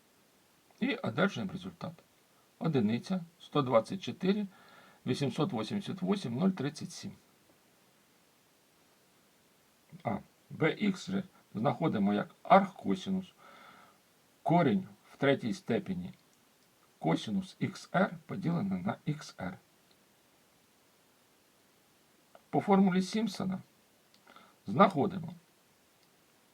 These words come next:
що інтеграл дорівнює одиниця, кома, сто двадцять п'ять, нуль вісімдесят вісім. Тобто у нас точність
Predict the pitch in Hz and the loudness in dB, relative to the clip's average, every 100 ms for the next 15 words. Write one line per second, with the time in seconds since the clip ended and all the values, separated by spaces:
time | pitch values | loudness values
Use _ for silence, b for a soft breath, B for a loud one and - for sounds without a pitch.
0 | _ _ _ _ _ _ _ _ - - | _ _ _ _ _ _ _ _ -18 -4
1 | - 127 - - _ 131 123 151 165 214 | 2 4 2 -6 _ -6 -2 2 4 4
2 | 175 131 95 - 98 - 180 180 113 - | 4 2 0 -2 -4 0 2 2 2 -2
3 | - 185 - _ b b b b b b | -2 -8 -10 _ b b b b b b
4 | b _ _ _ _ _ _ _ - 151 | b _ _ _ _ _ _ _ 0 4
5 | 151 131 - - 180 147 117 104 - - | 4 2 -6 -2 0 2 0 -2 -8 0
6 | 170 190 - 175 - - 110 104 98 - | 2 2 2 2 2 -2 -8 -4 -4 -2
7 | - - 95 95 - - B B B B | -4 -4 -6 -8 -10 -16 B B B B
8 | B B - 233 233 151 - 139 120 101 | B B 4 4 4 -2 0 0 2 0
9 | 95 - b b b b _ - 190 - | -2 -12 b b b b _ 2 4 4
10 | 196 165 - | 0 -4 -4